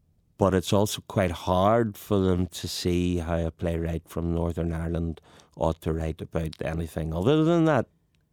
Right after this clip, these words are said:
even though they might not be <laughs> interested, uh, in that, you know. So that's kind of what I mean. You're often told, whether you're a playwright, a Northern Irish playwright, or an Irish playwright, or a playwright,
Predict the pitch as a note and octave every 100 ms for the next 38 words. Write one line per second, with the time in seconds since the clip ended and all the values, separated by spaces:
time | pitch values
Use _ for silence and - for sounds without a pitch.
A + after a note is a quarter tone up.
0 | - F2+ F#2 A#2 G#2 F2+ F2+ F2+ G2 G#2+
1 | A#2 A2+ F#2 F#2+ E3 - - - C#3+ A#2
2 | - E3+ C3+ G2+ - - F2 D#2+ F2 -
3 | - F2 E2+ E2 - E2+ E2 G2+ - -
4 | - - - - G2+ A2+ - G2 F#2+ E2+
5 | F2 E2+ E2+ E2+ E2+ E2+ F2 F#2 G#2 -
6 | F#2+ - F#2+ F2 F2+ G#2+ F#2 - - _
7 | _ _ _ _ _ _ _ _ _ _
8 | _ _ G2 F#2 F#2 F2+ F2+ E2+ F#2 F2
9 | E2+ E2 _ - - F2 F2+ E2+ E2+ E2+
10 | E2 - E2+ E2+ E2+ D#2 F2 F2 E2+ F2
11 | - F2+ E2+ E2+ F2 E2+ - F2 F2+ G#2